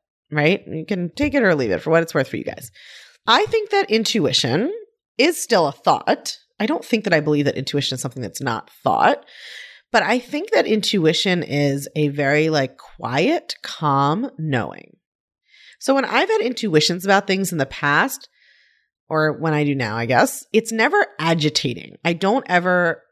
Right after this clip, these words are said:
it's not anxiety producing. I don't have to, like, act quickly to get out of it. It's just, like, a calm knowing. I almost think intuition is, like,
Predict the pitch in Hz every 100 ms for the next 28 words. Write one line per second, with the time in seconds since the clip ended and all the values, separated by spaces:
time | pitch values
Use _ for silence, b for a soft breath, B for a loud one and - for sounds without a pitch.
0 | _ 160 - 151 143 127 135 180 247 247
1 | 247 226 233 - 226 208 - 156 156 165
2 | 160 160 151 - 143 135 - - 160 -
3 | - - 214 - 156 143 143 139 117 -
4 | - - - - b b b b b b
5 | 180 - 233 247 392 302 302 - 185 156
6 | 151 151 160 180 151 151 127 107 80 -
7 | 208 330 403 370 294 196 190 180 160 160
8 | 170 156 143 135 131 -